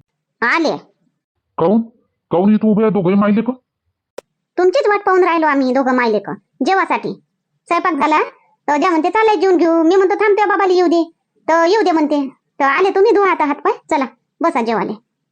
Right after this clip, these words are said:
Speaker 2: अरे कमला, फोन आला होता युवाचा. उद्या, उद्या बोलावलं आपल्याला. ब-, मी सांगलो होतं इले का दोन एक वाजेपर्यंत पोहोचतो म्हटलं.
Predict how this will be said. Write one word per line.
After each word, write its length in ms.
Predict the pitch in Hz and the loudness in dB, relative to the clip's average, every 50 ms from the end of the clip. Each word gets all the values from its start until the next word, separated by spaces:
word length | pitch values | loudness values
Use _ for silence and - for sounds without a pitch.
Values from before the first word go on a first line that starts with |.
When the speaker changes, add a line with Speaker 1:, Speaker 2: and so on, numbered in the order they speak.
| _ _ _ _ _ _ - | _ _ _ _ _ _ -4
Speaker 2:
अरे 280 | 127 160 190 190 160 | -2 -2 0 0 -2
कमला, 500 | 156 - 160 170 202 233 226 143 110 107 | -2 0 2 2 2 2 2 0 0 -2
फोन 240 | 104 - - 196 196 | -4 -4 -2 -2 0
आला 160 | 190 190 202 | 0 0 0
होता 200 | 214 226 262 262 | -2 0 0 2
युवाचा. 380 | 220 208 202 196 190 190 190 185 185 - _ _ _ _ _ _ _ _ _ _ _ - | 2 2 2 0 0 -2 -4 -6 -6 -8 _ _ _ _ _ _ _ _ _ _ _ -4
उद्या, 480 | - 156 151 185 180 165 156 143 131 123 | -2 -2 0 0 0 0 0 0 0 0
उद्या 280 | 120 120 131 135 170 | 0 0 0 -2 -2
बोलावलं 340 | 151 175 208 254 269 247 233 | 0 0 0 2 2 2 0
आपल्याला. 320 | 226 214 - 196 202 190 190 190 _ _ _ _ - | 0 0 -2 -2 -2 -2 -2 -6 _ _ _ _ -8
ब-, 220 | 123 123 139 135 170 | -4 -2 -2 0 0
मी 300 | 175 190 196 196 196 190 | 2 2 2 0 0 0
सांगलो 260 | 196 196 220 240 294 | 0 0 0 2 0
होतं 100 | 320 311 | 0 0
इले 200 | 240 220 208 202 | 0 0 0 0
का 240 | 196 190 180 170 160 | 0 0 0 0 0
दोन 200 | 143 160 202 208 | 0 0 0 0
एक 80 | 185 | 0
वाजेपर्यंत 340 | 185 170 160 175 190 202 196 | 0 -2 -2 -2 -2 -2 -2
पोहोचतो 300 | 208 214 254 277 262 262 | -2 -2 -2 -2 -2 0
म्हटलं. 240 | 240 233 - 196 | -2 -2 0 -2